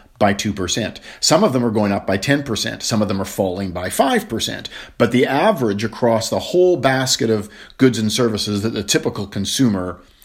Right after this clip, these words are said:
uh, spends on is going up at two percent. So that's what happened from nineteen ninety-five to last year. But now we see that that two percent has become four percent or five percent or seven percent in the United States. And so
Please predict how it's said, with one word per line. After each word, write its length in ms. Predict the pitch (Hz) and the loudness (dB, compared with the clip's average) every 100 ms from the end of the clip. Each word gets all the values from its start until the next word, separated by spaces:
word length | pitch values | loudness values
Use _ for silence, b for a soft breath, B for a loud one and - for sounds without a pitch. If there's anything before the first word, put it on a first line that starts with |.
| b | b
uh, 240 | 101 95 92 | -2 0 0
spends 420 | - 233 320 117 | 0 2 0 -4
on 280 | 87 90 - B B B | -6 -10 -16 B B B
is 160 | 123 110 | -2 0
going 240 | 123 113 | 2 2
up 180 | 101 95 | 2 -2
at 120 | 107 | -6
two 180 | - 104 | -6 -4
percent. 480 | 95 92 - 101 - B | -4 -6 -6 -8 -10 B
So 140 | B 131 | B 4
that's 200 | 180 220 | 4 4
what 140 | 156 | 2
happened 380 | 135 127 120 104 | 2 2 0 0
from 120 | 117 | 0
nineteen 360 | 113 110 120 107 | 0 0 0 0
ninety-five 680 | 107 104 101 110 101 98 - | 0 0 2 2 2 0 0
to 100 | 104 | 0
last 360 | 92 82 - | 0 -2 -4
year. 320 | 185 180 - - B B B B | -2 -2 -2 -10 B B B B
But 140 | 131 | 2
now 240 | 127 180 | 4 4
we 200 | 175 131 | 4 2
see 300 | 120 - 117 110 | 2 2 2 2
that 160 | 110 | 2
that 280 | 107 107 - | 4 2 2
two 160 | - 147 | -2 -2
percent 460 | 127 - 110 107 | 0 0 0 0
has 120 | 104 | -2
become 580 | 95 104 - 101 95 92 | -2 -2 0 0 0 -4
four 280 | 92 160 147 | -2 4 4
percent 500 | - 95 98 90 - | 2 -6 -6 -6 -6
or 120 | 117 | -4
five 320 | - 107 98 | 0 0 0
percent 440 | - 90 107 98 - | -2 -6 -6 -8 -8
or 260 | 104 87 - | -6 -6 -4
seven 280 | 147 143 107 | 0 0 -2
percent 340 | 98 104 90 | -6 -8 -8
in 100 | 95 | -8
the 60 | 87 | -8
United 300 | 87 85 - | -8 -8 -6
States. 420 | 135 123 - - B B B B B | -4 -6 -8 -16 B B B B B
And 160 | 151 139 | 0 2
so 460 | 185 160 160 156 | 4 6 4 -2